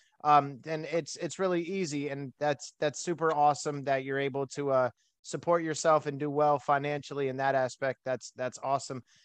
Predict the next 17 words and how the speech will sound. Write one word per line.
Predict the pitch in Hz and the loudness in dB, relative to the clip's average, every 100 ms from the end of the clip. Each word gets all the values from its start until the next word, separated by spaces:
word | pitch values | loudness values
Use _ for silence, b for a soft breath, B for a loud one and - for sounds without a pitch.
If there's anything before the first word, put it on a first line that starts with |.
| _ 156 | _ -2
And | 170 | 2
that | 185 | 4
you | 185 | 8
have | 190 170 | 8 6
the | 175 | 4
time | 185 175 | 4 2
to | 170 | 2
make | 175 160 | 0 4
those | 170 156 | 2 2
videos. | 139 170 165 143 131 | 2 4 6 4 2
So | 147 143 - _ _ | 2 2 0 _ _
keep | - 208 | 0 0
selling | 160 208 196 185 | 4 6 6 6
cars. | 180 180 180 - | 8 10 8 2
So | |
that | 165 170 | 2 4
way, | 175 165 | 4 2